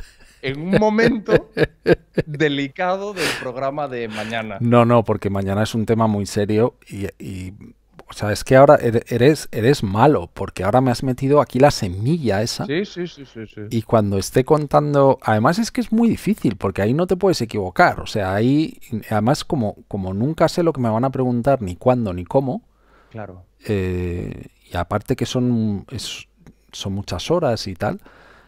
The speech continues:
Speaker 2: y yo tampoco tengo tanta experiencia, ¿no? Pero espero que no me venga este comentario tuyo, ¿eh? Imagínate, macho.
Speaker 1: Claro.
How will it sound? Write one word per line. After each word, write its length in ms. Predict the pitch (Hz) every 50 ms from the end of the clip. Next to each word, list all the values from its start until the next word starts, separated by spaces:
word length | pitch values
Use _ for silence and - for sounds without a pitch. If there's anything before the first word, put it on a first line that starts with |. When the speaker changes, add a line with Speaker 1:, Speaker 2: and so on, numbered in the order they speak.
| _ _ _ _ -
Speaker 2:
y 460 | - - - - 98 92 82 78 78
yo 120 | 80 80
tampoco 320 | - - 95 98 113 113 110
tengo 240 | - 123 117 107
tanta 220 | 98 101 95 92 95
experiencia, 580 | - - - 80 85 98 123 127 - - 82
¿no? 160 | 80 98 147 - _ _ _ _ _ _ _ _ _
Pero 160 | - 101 92
espero 380 | 87 82 - - 101 95 104 107
que 80 | 117 117
no 100 | 117 120
me 140 | 120 113
venga 280 | 110 110 107 104 101 95
este 240 | 90 - - - 98
comentario 520 | - 98 95 92 90 - 90 87 82 80
tuyo, 320 | - - 113 98 90 82 113
¿eh? 80 | 156 - _ _ _ _ _ -
Imagínate, 600 | 113 95 87 - - - 98 107 98 90 92 98
macho. 320 | 98 92 92 - - - - -
Speaker 1:
Claro. 300 | 101 101 107 110 98